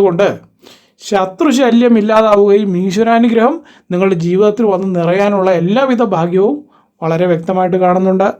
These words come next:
ആ ഒരു പശ്ചാത്തലത്തിൽ നിങ്ങൾ ആഗ്രഹിച്ച കാര്യങ്ങളെല്ലാം നിറവേറിക്കിട്ടും. അതായത് സന്താന സൗഭാഗ്യം, കുട്ടികളുടെ വിദ്യാഭ്യാസം, ഭർത്താവിൻ്റെ ജോലി, അതുപോലെ തന്നെ കുടുംബത്തിലേക്കുള്ള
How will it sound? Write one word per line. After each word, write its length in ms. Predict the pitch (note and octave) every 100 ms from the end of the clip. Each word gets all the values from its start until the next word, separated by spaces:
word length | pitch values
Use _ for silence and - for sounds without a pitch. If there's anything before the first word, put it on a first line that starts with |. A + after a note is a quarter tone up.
| _ _ _ _ _ - E3
ആ 20 | G3+
ഒരു 120 | G#3 G#3+
പശ്ചാത്തലത്തിൽ 600 | F#3+ - G#3 A3+ G#3+ A3 F3+ - F3
നിങ്ങൾ 180 | G3 G#3+ -
ആഗ്രഹിച്ച 400 | A3 A#3+ C4+ B3+ A#3
കാര്യങ്ങളെല്ലാം 600 | G3 F#3 G3 F#3 D3 E3+ C4 _ _ _ _ F3+
നിറവേറിക്കിട്ടും. 720 | F3 F3+ F#3 F3+ F#3 F#3+ G3 A#3+ _ _ _ _ -
അതായത് 280 | F#3 F#3 G3 F#3+ F3 F3+
സന്താന 340 | F3 F#3 G#3 G3
സൗഭാഗ്യം, 520 | G3 G3 G3 F#3+ F#3+ G3 G3 _ - -
കുട്ടികളുടെ 440 | F#3+ G#3+ G3+ G3 G3
വിദ്യാഭ്യാസം, 680 | F3 G3 G3 G3 F#3 G3 G3 F#3+ - _ F3+
ഭർത്താവിൻ്റെ 500 | E3+ E3+ G3 G3 G3 G3
ജോലി, 320 | F#3+ G3 F#3+ G3+ G3+ _ -
അതുപോലെ 220 | F#3 G3+ G3
തന്നെ 120 | G3 G3
കുടുംബത്തിലേക്കുള്ള 680 | F3+ G3+ G#3 G#3+ G3+ G#3